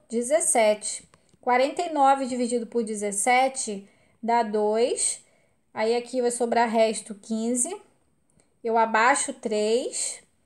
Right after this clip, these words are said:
Vou dividir de novo, vai dar nove. E aqui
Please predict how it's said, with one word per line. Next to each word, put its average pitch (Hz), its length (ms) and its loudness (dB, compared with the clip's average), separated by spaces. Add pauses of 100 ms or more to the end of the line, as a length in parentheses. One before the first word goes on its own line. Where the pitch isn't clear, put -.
(360)
Vou 247 180 4
dividir 262 540 0
de 240 140 0
novo, 254 440 4
vai 247 200 4
dar 226 180 2
nove. 220 580 0 (720)
E 254 140 0
aqui 277 500 -2